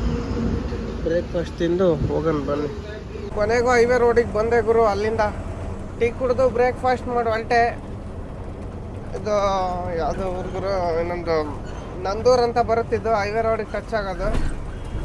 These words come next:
ಒಂದು ಹದಿನೈದು ಕಿಲೋಮೀಟ್ರ್ ಇದ್ದಂಗ್ಲೇ ಮಳೆ ಸ್ಟಾರ್ಟ್ ಆಯ್ತು, ಲೈಟಾಗಿ ಬರ್ತೈತೆ. ಹಿಂಗೆ ಬಂದ್ರೆ ಚೆನ್ನಾಗಿ, but ಇನ್ನೇನು ಫುಲ್ ಮಳೆನೇ. ನಾಸಿಕ್ ದಾಟುವ-, ನಾಸಿಕ್ ದಾಟಿ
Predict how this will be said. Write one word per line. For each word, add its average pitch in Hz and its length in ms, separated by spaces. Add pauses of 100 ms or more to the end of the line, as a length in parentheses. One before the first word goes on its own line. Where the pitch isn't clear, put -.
(400)
ಒಂದು 190 140
ಹದಿನೈದು 220 400
ಕಿಲೋಮೀಟ್ರ್ 226 440
ಇದ್ದಂಗ್ಲೇ 226 400
ಮಳೆ 202 280
ಸ್ಟಾರ್ಟ್ 190 320
ಆಯ್ತು, 185 520 (1000)
ಲೈಟಾಗಿ 190 380
ಬರ್ತೈತೆ. 185 440
ಹಿಂಗೆ 208 200
ಬಂದ್ರೆ 214 300
ಚೆನ್ನಾಗಿ, 202 400
but 233 280
ಇನ್ನೇನು 247 240
ಫುಲ್ 233 220
ಮಳೆನೇ. 240 600 (520)
ನಾಸಿಕ್ 208 420
ದಾಟುವ-, 214 680
ನಾಸಿಕ್ 202 420
ದಾಟಿ 202 560